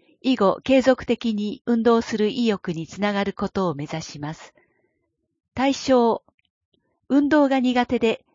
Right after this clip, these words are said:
学校の体育以外で運動する機会のない小学生。第一回が小学一年から二年生。第二回が小学一年から四年生。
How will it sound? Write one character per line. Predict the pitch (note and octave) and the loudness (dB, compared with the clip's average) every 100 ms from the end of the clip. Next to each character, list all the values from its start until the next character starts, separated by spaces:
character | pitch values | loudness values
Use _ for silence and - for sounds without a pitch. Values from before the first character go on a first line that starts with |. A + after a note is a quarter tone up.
| _ | _
学 | A#3+ A#3+ - | -4 -4 2
校 | E4 D#4 | 2 4
の | D4+ | 2
体 | C#4 C#4+ | 0 0
育 | - C#4+ | 0 0
以 | C4+ | 0
外 | A#3 F#3 D#3+ | -2 -6 -4
で | F3 - - | -4 -6 -2
運 | B3 | 0
動 | A#3+ B3 | 4 2
す | B3+ A#3 | 2 -2
る | G#3+ | -4
機 | - - | -6 -6
会 | B3 A3 | -2 -2
の | D#3 E3 | -4 -6
な | F#3 | -6
い | D#3 | -6
小 | - F3+ E3+ | -6 -6 -4
学 | F#3 - | -8 -10
生。 | - D#3+ D#3 - _ _ _ _ _ _ _ _ _ - | -10 -10 -10 -14 _ _ _ _ _ _ _ _ _ 4
第 | C#4 A#3+ | 4 4
一 | A3 - | 0 -2
回 | A#3+ A3+ | 0 0
が | F#3+ F3+ _ | 0 -4 _
小 | - C#4 | -2 0
学 | C#4 - - | 2 -2 -2
一 | A#3+ - - | -2 -2 -2
年 | B3+ F#3+ | -2 -2
か | - E3 | -6 -8
ら | D#3+ | -6
二 | D#3+ F#3+ | -6 -4
年 | G#3 F#3+ | -2 -4
生。 | - - D#3 D3+ D3 _ _ _ _ _ _ _ | -8 -10 -8 -8 -10 _ _ _ _ _ _ _
第 | - C4+ A3+ | 2 4 2
二 | G#3 | -2
回 | - A3+ G#3 | -2 -2 0
が | - E3 - - | -2 -6 -6 -10
小 | - B3+ | 2 2
学 | B3+ B3+ A3 | 2 -2 -4
一 | A3 - B3 | -4 -4 -2
年 | A#3+ F3+ | -2 -4
か | - | -6
ら | E3+ | -6
四 | E3 G3 G#3 | -2 -2 -2
年 | A#3 G#3 | -2 -4
生。 | - E3 D#3+ D#3 | -6 -8 -8 -8